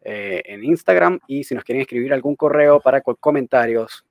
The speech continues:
ideas, opiniones, personas que quieren que entrevistemos, co-, eh, co-, si ustedes mismos quieren <laughs> algún tipo de tema en conversación en particular, pues há-, háganoslo saber por ahí. También nos pueden escribir entonces a ese correo que es laboratoriocaninopodcast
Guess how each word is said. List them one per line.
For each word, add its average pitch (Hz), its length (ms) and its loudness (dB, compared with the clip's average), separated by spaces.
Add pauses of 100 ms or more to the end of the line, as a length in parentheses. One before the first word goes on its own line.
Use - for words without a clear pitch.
(160)
ideas, 120 640 0
opiniones, 123 540 -6
personas 135 380 -8
que 131 40 -10
quieren 123 180 -4
que 123 120 -8
entrevistemos, 110 680 -8
co-, 85 100 -12
eh, 107 140 -14 (160)
co-, - 160 -12 (180)
si - 120 -20
ustedes 127 260 -4
mismos 131 240 -4
quieren 123 340 -6
<laughs> 139 160 -2 (300)
algún 120 340 -4
tipo 131 240 0
de 120 140 2
tema 120 240 -4
en 123 60 -10
conversación 120 420 -10
en 120 60 -8
particular, 123 440 -2
pues 110 260 0
há-, - 80 -4
háganoslo 113 400 -8
saber 107 360 -6
por 110 160 -6
ahí. 151 320 0 (320)
También 107 200 -6
nos 104 80 -8
pueden 117 120 -8
escribir 104 300 -8
entonces 110 320 -12
a 123 80 -2
ese - 140 -8
correo 156 240 2
que - 80 -2
es 131 60 -2
laboratoriocaninopodcast 110 1200 -4